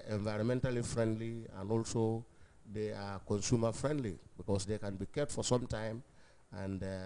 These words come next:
they can be used when there is some shortage. The pests and diseases, they are important because if they cause damage to these crops, we have quality problem for the market,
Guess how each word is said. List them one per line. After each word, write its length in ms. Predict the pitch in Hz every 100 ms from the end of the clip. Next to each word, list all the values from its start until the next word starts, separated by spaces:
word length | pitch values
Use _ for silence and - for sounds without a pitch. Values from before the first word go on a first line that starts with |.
| 92 90 90 90
they 100 | 101
can 200 | 104 98
be 100 | 104
used 480 | 104 117 113 - -
when 400 | - 110 107 104 113 - - -
there 180 | 98 98
is 140 | 90
some 320 | 101 92 85
shortage. 500 | - 135 - 92 - - - - - - 117
The 140 | 135
pests 440 | - 190 196 - -
and 140 | 131
diseases, 520 | 123 135 147 139 139 -
they 120 | 117
are 100 | 110
important 640 | 117 117 143 139 135 127
because 460 | 123 151 175 190 - - - - -
if 180 | 220 208
they 400 | 170 147 135 120 -
cause 540 | - 160 156 151 - - - - - -
damage 360 | 139 156 175 -
to 80 |
these 200 | 123 127
crops, 500 | - 101 95 - - -
we 140 | 101
have 280 | 107 101 92
quality 380 | - 147 156 170
problem 420 | - 135 135 143 - - - - - - - - - -
for 240 | - 107
the 100 | 104
market, 480 | 101 147 190 202 -